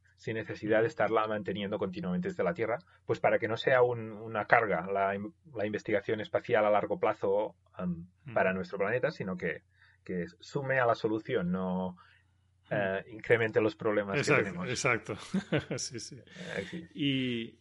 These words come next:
Speaker 2: y económicamente es viable, porque creo que hiciste un estudio económico o
Speaker 1: Sí.
Speaker 2: dentro de tu coordinación a esta parte, ¿no? Digamos.
Speaker 1: Sí, el, em,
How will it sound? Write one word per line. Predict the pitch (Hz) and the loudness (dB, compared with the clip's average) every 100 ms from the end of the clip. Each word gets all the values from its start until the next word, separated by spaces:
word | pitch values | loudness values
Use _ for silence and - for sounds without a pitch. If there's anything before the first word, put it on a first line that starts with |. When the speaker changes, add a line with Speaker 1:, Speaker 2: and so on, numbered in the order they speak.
| _ | _
Speaker 2:
y | 135 131 131 127 | -2 0 4 2
económicamente | 127 135 165 160 143 147 175 | 4 4 4 6 4 6 6
es | 131 | 6
viable, | 127 120 131 170 | 6 4 4 4
porque | 147 127 | 2 2
creo | 139 143 | 4 4
que | 135 120 113 107 | 4 2 -2 -4
hiciste | - 117 - | -8 -6 -4
un | 131 | -4
estudio | 117 - 117 117 110 104 | -4 -4 -2 0 0 -2
económico | 104 98 143 135 113 117 | -6 -6 -4 -2 -4 -4
o | 113 104 104 95 - - - - - _ - - | -6 -6 -8 -10 -12 -16 -20 -20 -20 _ -20 -4
Speaker 1:
Sí. | - 110 90 | 0 0 0
Speaker 2:
dentro | 127 110 131 | -4 0 0
de | 120 | 2
tu | 131 104 | 0 2
coordinación | 143 123 123 117 135 139 | 2 4 2 0 -2 0
a | 135 | -2
esta | 117 - 113 101 | -2 -4 -6 -2
parte, | 117 107 110 | -2 -2 -4
¿no? | 101 147 | -6 -6
Digamos. | 120 110 135 214 - - - - - - - | -6 -6 -6 -8 -10 -18 -20 -20 -20 -20 -20
Speaker 1:
Sí, | - 165 | 6 8
el, | 147 123 120 113 110 110 - _ _ | 10 10 10 10 8 4 2 _ _
em, | 101 101 101 101 - - | -4 -2 -2 -6 -10 -14